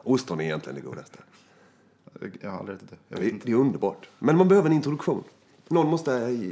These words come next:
Speaker 1: någon måste guida en i st-, första gången.
Speaker 2: Någon sa att det smakar som en glorifierad kallsup.
Speaker 1: Det gör det, det är det. Det är exakt det det är.
Speaker 2: <laughs> Okej.
Speaker 1: Det är, liksom, ett koncentrat av havet, det vackraste som finns. Wow.
Speaker 2: <laughs>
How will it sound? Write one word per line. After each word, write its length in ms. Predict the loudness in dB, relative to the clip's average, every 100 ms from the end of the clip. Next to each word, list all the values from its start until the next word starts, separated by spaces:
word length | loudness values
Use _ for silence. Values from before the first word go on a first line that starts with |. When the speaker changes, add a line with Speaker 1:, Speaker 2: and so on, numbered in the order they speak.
| -10 -6
Speaker 1:
någon 200 | 0 2
måste 360 | 0 -2 -4 0
guida 320 | 0 0 -2
en 120 | -4
i 80 | -4
st-, 160 | -6 -8
första 200 | -8 -6
gången. 160 | -8 -10
Speaker 2:
Någon 240 | -6 -4 -2
sa 100 | -2
att 60 |
det 60 | -2
smakar 260 | -4 -4
som 160 | -4 -6
en 300 | -6 -8 -8
glorifierad 560 | -4 -4 -2 -2 -2 -2
kallsup. 480 | -4 -4 -4 -8 -10 -18 _ 2
Speaker 1:
Det 80 |
gör 180 | 4 6
det, 80 | 4
det 180 | 4 4
är 60 |
det. 140 | 2 0 2
Det 60 |
är 40 | 2
exakt 320 | 4 0 4
det 80 | 4
det 100 | 4
är. 60 | 2 -2
Speaker 2:
<laughs> 0 |
Okej. 240 | 0 0 -4 -10 -2
Speaker 1:
Det 80 | 4
är, 40 | 4
liksom, 440 | 4 2 4 2
ett 100 | -2
koncentrat 600 | -2 0 0 2 0 2
av 80 | -2
havet, 400 | -2 -2 -4 -4
det 80 | -2
vackraste 520 | 0 -2 -4 -12 -10
som 140 | -10 -8
finns. 320 | -10 -12 -20 _ _ _
Wow. 520 | -10 -8 -8 -10 -14 -20 _ _ _ _ -14 -12 -14 -20 -12 -10
Speaker 2:
<laughs> 200 | -8